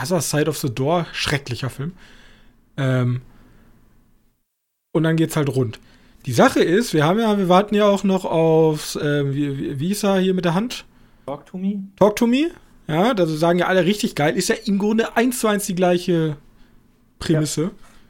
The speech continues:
Speaker 2: Ja, das ist der Grund, warum ich den Film geschaut, gesucht hab.
Speaker 1: Was sagt denn Seance? Ich hab gerade übrigens mir, weil du, weil We Still Say Grace, ähm, hatte ja ein schönes Dingens. Ich
Speaker 2: Ja.
Speaker 1: bin mir nicht sicher.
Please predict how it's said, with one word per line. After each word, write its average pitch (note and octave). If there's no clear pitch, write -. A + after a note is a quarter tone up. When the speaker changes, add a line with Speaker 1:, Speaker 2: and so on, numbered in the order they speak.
Speaker 2:
Ja, -
das D3+
ist -
der D#3
Grund, E3+
warum D#3+
ich D#3
den D#3+
Film D3+
geschaut, C3
gesucht C3
hab. G#2+
Speaker 1:
Was D3+
sagt F3
denn D#3
Seance? C3
Ich D3
hab A#3+
gerade A3+
übrigens G3+
mir, F3+
weil E3
du, D#3+
weil C#3+
We C#3+
Still E3
Say D3
Grace, F#3+
ähm, D3
hatte D#3+
ja D#3
ein C3+
schönes C#3+
Dingens. E3
Ich -
Speaker 2:
Ja. D3
Speaker 1:
bin A#3
mir B3+
nicht A#3+
sicher. G#3